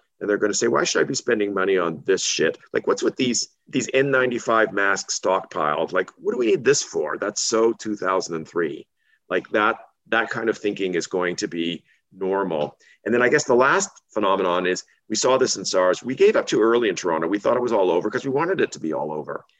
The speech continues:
And the psychology of wanting something to not be, as opposed to looking and seeing whether it is,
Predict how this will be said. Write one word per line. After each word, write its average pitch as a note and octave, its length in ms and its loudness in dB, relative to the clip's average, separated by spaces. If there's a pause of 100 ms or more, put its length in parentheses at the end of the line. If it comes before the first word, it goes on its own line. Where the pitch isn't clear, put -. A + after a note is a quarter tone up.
(340)
And G2+ 400 -6 (260)
the - 60 -2
psychology C#3 760 2
of G2 120 2 (160)
wanting A2+ 640 -2
something F2+ 480 -6
to F#2 100 -6
not E2+ 280 -4
be, D#2+ 360 -8 (520)
as G2 160 0
opposed G2 480 0
to F#2+ 180 0
looking G2 400 -4
and F2 100 -6
seeing F2+ 340 -2
whether F#2 280 0
it F2+ 160 -4
is, E2 580 -2